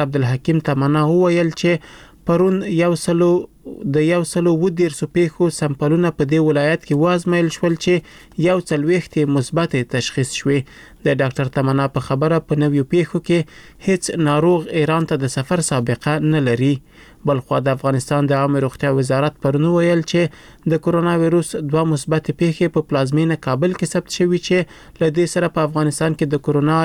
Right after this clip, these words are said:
یا کووید نولس ناروغانو شمیر دوه سوه نهه دېرشو ته پورته شو. د عامې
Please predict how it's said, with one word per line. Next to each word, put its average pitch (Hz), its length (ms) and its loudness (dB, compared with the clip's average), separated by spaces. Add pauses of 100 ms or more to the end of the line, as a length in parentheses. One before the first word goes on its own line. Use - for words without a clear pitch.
(140)
یا 139 120 0 (100)
کووید 160 340 0 (200)
نولس 170 420 0
ناروغانو 143 560 2
شمیر 185 280 0 (360)
دوه 160 260 0
سوه 170 260 2
نهه 156 280 0
دېرشو 131 340 -2
ته 120 160 -2
پورته 127 380 -2
شو. 143 120 2 (440)
د - 20 4 (100)
عامې 139 200 0